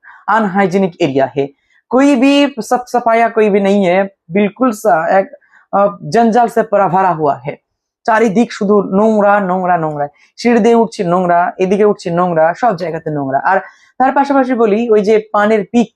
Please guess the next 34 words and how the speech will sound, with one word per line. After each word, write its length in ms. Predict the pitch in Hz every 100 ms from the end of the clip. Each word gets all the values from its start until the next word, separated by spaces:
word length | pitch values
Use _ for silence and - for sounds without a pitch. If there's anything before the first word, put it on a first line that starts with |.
| -
ওরা 120 | 202
প্রচন্ড 440 | 202 220 254 240 -
পান 200 | 202 202
খায়, 220 | 185 196
এর 200 | 240 196
বিমল 440 | 175 143 196 202 190
খায়, 260 | - 202 - _ _ _
বিমল 360 | 165 233 233 240
পানের 300 | 220 214 214 -
পিক 220 | 226 185
জায়গায় 280 | 220 208 220
জায়গায় 260 | 202 196 202
সব 200 | 202 175
ছড়িয়ে 360 | - 220 208
ছিটিয়ে 300 | 196 185 170
রয়েছে। 300 | 151 147 -
যে 80 | 165
হোটেলে 540 | 156 170 196 208 147 - _ _ -
না 60 | 175
বাইরে, 540 | 151 180 185 190 143 - _ -
না 120 | 175
স্টেশনে, 560 | 170 190 190 208 180 143
সব 260 | - 214 147
জায়গাতে 360 | 180 170 165
পানির 320 | 170 165 165 156
পিকে 260 | 196 226
পুরা 340 | 220 190 202 170
একদম 280 | 151 180 175
নোংরা, 320 | 156 202 185
প্রচন্ড 560 | 165 160 - 196 214 208
গরমে 280 | 185 185 185
পুরো 140 | 170
ঝলসে 300 | 165 180 170
গেছি। 200 | 156 -